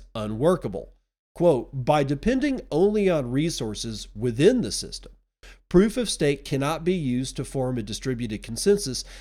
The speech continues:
since it depends on the very history it is trying to form to enforce loss of value," stated the report's author, Andrew Pol-, Polstra. Okay.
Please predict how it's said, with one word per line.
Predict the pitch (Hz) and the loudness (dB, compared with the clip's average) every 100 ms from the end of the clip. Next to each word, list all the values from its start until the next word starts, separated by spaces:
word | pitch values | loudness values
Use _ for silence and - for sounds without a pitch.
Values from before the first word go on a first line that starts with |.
| - | -8
since | - 180 180 | 2 2 2
it | 143 | -4
depends | 135 - 170 175 | -6 0 0 0
on | 143 117 | -2 -2
the | 107 | -6
very | 98 156 190 208 | -2 0 0 -2
history | 170 202 202 - 139 120 113 - _ _ _ _ _ | 2 4 2 0 -4 -4 -6 -10 _ _ _ _ _
it | 151 147 - | 2 2 0
is | 127 | -4
trying | - - 156 156 156 | -4 0 2 2 0
to | 160 | -2
form | 139 175 151 120 110 | -4 -2 -2 -2 -4
to | - 117 | -4 -4
enforce | 110 - 160 139 139 - | -6 -4 -2 0 -2 -6
loss | 101 113 135 143 139 | -8 -4 -2 -2 -4
of | 139 | -6
value," | 120 131 127 120 117 | -4 -2 -2 -2 -4
stated | 110 - 120 120 104 | -4 -6 -4 -4 -6
the | 120 | -8
report's | 117 110 120 117 113 - | -8 -10 -8 -6 -8 -8
author, | 107 110 113 104 | -8 -6 -8 -8
Andrew | 107 101 95 101 | -8 -8 -8 -8
Pol-, | - 104 101 - | -8 -10 -10 -10
Polstra. | - 160 160 - 101 71 - _ _ _ _ _ _ - 139 | -6 0 0 -2 -10 -14 -16 _ _ _ _ _ _ -6 0
Okay. | 143 135 80 60 | 0 0 -8 -12